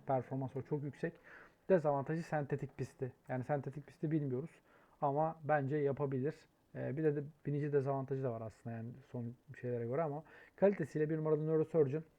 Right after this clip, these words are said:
King Ova'nın hatasını affetmez tabii ki. Çok da kaliteli olacak olan bir safkan.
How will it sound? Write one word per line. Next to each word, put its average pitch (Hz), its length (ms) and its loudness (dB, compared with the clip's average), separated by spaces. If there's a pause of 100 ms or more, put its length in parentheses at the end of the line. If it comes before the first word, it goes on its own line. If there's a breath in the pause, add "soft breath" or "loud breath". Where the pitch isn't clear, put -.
(200)
King 170 220 0
Ova'nın 156 280 4
hatasını 131 440 -2
affetmez 151 520 -6
tabii 117 220 0
ki. 151 240 -8
Çok - 220 -4
da 147 80 2
kaliteli 131 460 -4 (480 soft breath)
olacak 131 380 -2 (140)
olan 127 280 0
bir 113 40 -6
safkan. 156 460 -2